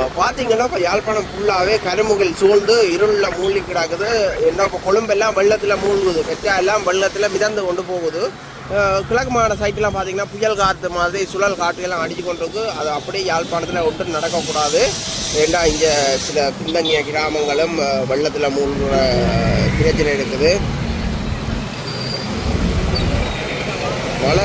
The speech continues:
பருவ பெஞ்சு மழை தொடங்கினதுல பாத்தீங்கன்னா, இப்போ வந்து எல்லா இடமுமே மழை தொடர்ச்சியா பெய்து கொண்டிருக்குது. அந்த மழை வீழ்ச்சி வந்து அதிகமா பெய்யாமல் ஒரு அளவா பெய்தா நல்லா. ஆனா என்ன செய்யறது,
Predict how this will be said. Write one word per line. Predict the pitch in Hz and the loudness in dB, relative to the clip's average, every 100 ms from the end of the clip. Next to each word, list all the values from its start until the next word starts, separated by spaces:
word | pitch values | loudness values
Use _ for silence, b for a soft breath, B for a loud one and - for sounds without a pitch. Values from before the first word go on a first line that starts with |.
| 196 - | 4 4
பருவ | 208 240 | 4 2
பெஞ்சு | 233 214 208 175 | 2 2 4 4
மழை | 160 160 196 | 4 2 2
தொடங்கினதுல | 180 180 175 170 165 156 151 | 2 2 0 0 0 -2 -2
பாத்தீங்கன்னா, | 147 147 131 131 151 165 135 120 117 - - - | -2 -2 -2 -2 0 2 0 -2 -6 -6 -8 -8
இப்போ | - 151 | -4 -4
வந்து | 139 147 | -2 -4
எல்லா | 131 175 160 | -2 0 2
இடமுமே | 143 151 165 | 2 2 0
மழை | 131 139 160 | 2 2 2
தொடர்ச்சியா | 143 135 - 165 156 170 165 | 2 2 0 -2 0 -2 0
பெய்து | 175 196 190 | 2 4 4
கொண்டிருக்குது. | 156 143 135 139 180 214 - - - - | 2 0 -4 -2 -2 -2 -8 -10 -10 -6
அந்த | 165 190 185 165 147 131 127 - - 131 | -4 0 2 2 0 0 -2 -4 -6 -2
மழை | 170 254 | 0 0
வீழ்ச்சி | 254 240 220 214 | 0 -2 -2 -4
வந்து | 202 190 247 226 - | -4 -2 -4 -4 -4
அதிகமா | 151 196 208 190 | -4 -2 -2 -2
பெய்யாமல் | 175 165 156 175 160 175 180 - 156 | -2 -2 0 0 2 0 0 -2 -2
ஒரு | 139 127 - | -2 0 0
அளவா | - 147 156 147 | 0 2 2 2
பெய்தா | 139 135 151 160 147 123 113 | 0 0 2 2 2 0 0
நல்லா. | 123 131 139 147 - | 0 0 2 0 0
ஆனா | - 160 - | -2 0 0
என்ன | 127 131 151 147 | 0 0 -2 -2
செய்யறது, | 139 139 | -2 -2